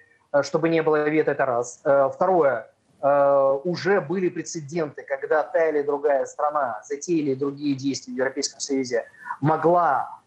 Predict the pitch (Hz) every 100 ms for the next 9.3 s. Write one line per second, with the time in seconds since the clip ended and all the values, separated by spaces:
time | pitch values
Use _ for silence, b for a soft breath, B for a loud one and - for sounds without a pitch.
0 | _ 151 165 160 180 139 151 151 165 175
1 | 165 156 151 151 - 165 156 139 135 139
2 | 135 139 120 - 139 185 196 170 - 165
3 | 156 151 127 113 107 _ _ B B B
4 | 139 135 135 135 135 135 135 165 165 165
5 | 151 143 139 151 151 170 156 135 139 127
6 | 160 151 139 139 135 139 143 131 131 143
7 | 147 147 - - - 127 117 - 143 156
8 | 165 147 139 135 135 131 127 131 135 127
9 | 131 123 117